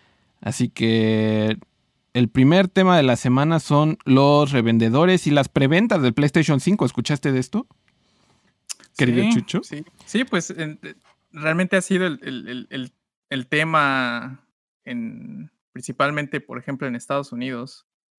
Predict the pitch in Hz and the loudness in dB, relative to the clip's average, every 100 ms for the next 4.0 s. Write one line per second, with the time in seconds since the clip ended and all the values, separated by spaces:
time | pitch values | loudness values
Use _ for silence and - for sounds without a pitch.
0 | _ _ _ _ _ _ 107 110 117 113 | _ _ _ _ _ _ -18 -16 -16 -18
1 | - - 330 _ _ _ _ _ _ _ | -20 -20 -20 _ _ _ _ _ _ _
2 | _ - 143 139 123 - 165 180 180 147 | _ -4 -2 -4 -6 -2 -2 -2 -4 -4
3 | 127 127 147 - 131 127 131 120 113 | -4 -4 -6 -4 -4 -4 -6 -6 -10